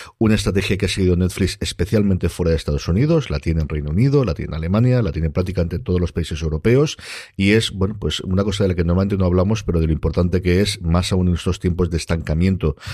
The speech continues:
de las suscripciones, especialmente de Netflix y de Disney Plus, una, mm,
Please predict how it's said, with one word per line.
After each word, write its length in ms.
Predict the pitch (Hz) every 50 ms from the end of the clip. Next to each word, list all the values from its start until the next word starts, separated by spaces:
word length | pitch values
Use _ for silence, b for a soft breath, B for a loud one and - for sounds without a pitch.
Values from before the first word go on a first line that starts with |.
| B B B
de 140 | - 85 87
las 120 | 87 85
suscripciones, 680 | - 90 - - 85 80 - - 98 90 82 69 - -
especialmente 540 | - - - - - - 82 85 82 78 82
de 100 | 80 78
Netflix 360 | 85 85 - - 87 - -
y 40 | 87
de 100 | 80 80
Disney 280 | 78 82 76 82 82
Plus, 320 | 73 - 85 87 90 - - B B B B B B B -
una, 320 | - 98 92 90 90 - -
mm, 280 | 82 82 82 82 78